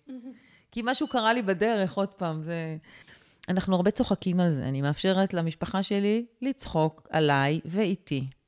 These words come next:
Speaker 2: ואני אומרת להם, "נכון, אני לא מושלמת, אבל הקול הזה שאני לא מושלמת,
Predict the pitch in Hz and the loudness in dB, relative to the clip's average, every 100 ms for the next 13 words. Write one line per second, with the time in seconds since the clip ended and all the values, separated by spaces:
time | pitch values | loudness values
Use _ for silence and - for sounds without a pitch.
0 | _ _ - - _ 156 180 185 208 214 | _ _ -20 -20 _ -2 0 2 0 0
1 | 208 208 - 285 262 208 214 233 240 - | 2 0 0 -4 0 0 2 0 -2 -2
2 | 214 202 196 185 170 175 170 - 233 262 | 0 2 0 -2 0 0 -2 0 2 4
3 | 202 170 165 160 - 165 151 156 160 156 | 2 2 2 0 -2 -2 0 -2 -2 -2
4 | 175 180 208 214 196 - 175 185 247 208 | -2 0 0 0 -2 -4 -4 -4 -2 -4
5 | - | -6